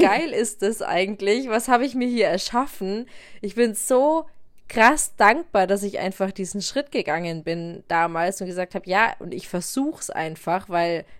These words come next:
Speaker 1: never try, never know. Und jetzt lebe ich einen Traum von so vielen Menschen, den lebe ich einfach. Und ja, das ist echt, ist schon krass. Da, da werde ich mir wirklich jeden Tag drüber bewusst und bin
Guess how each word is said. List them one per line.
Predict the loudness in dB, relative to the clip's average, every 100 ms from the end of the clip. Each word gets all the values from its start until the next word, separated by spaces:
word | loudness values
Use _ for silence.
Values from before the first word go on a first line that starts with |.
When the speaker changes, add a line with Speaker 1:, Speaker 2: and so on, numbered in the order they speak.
| -4
Speaker 1:
never | 0 0 0
try, | 0 0
never | 0 -2 -2
know. | 0 2 2
Und | 0 -2
jetzt | -2 -2 -10 -16 -20 -20 -4
lebe | 0 2 0
ich | -2 -2
einen | -2 -4 -8 -4
Traum | 4 6 6 4
von | 0 -2 2
so | 0 0
vielen | -4 -2 -2
Menschen, | -2 -2 -4 -4
den | -2 -4 -2
lebe | -2 0 0
ich | -4 -6
einfach. | -8 -8 -4 -2 -2 -6 -20 -20 _ _ _ -20 _ _ _ -20 -6
Und | -2 -2 -4 -8 -12 -16 -10
ja, | -8 -8 -10 -20 _
das | -12 -10
ist | -10 -10
echt, | -8 -10 -14 -20 -20 _ _ -20 -20 -20 -20 -12
ist | -4 -4 0
schon | -2 -2
krass. | -8 -10 -10 -14 0
Da, | 4 4 4 -2 -12 -4
da | -2
werde | 0 -2
ich | -6
mir | -8
wirklich | -10 -10 -8
jeden | -6 -6
Tag | -6 -6 -8
drüber | -10 -8
bewusst | -8 -10 -10 -12 -14
und | -16
bin | -16 -16